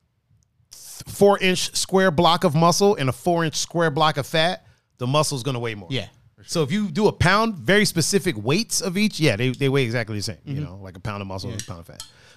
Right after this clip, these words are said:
Speaker 1: But a pound of muscle is smaller than a pound of fat.
Speaker 2: Yeah.
Speaker 1: You know what I mean? Like, you look at somebody who's two fifty of chub, and they're, um,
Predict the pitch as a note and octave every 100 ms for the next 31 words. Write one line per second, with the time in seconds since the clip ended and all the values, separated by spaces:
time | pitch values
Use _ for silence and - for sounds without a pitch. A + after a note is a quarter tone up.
0 | _ C#3 A#2+ - D#3 C#3+ B2+ D3 C#3+ B2
1 | - - C3 C3+ C3+ A#2+ G#2 G#2 G2 G#2+
2 | F2 F2+ F2+ - - G#2+ - A2+ G#2+ G2+
3 | F#2 F2+ F#2 _ _ - A2+ B2 C#3 D3+
4 | C3 C#3+ C3 B2 A#2 - C#3 - C3 B2
5 | G#2+ G2 _ _ _ - C#3 C3+ D#3 -
6 | _ _ _ A#2 A2+ A2 G#2+ A#2+ A2+ G#2+
7 | _ _ - A#2 A2 G#2 F#2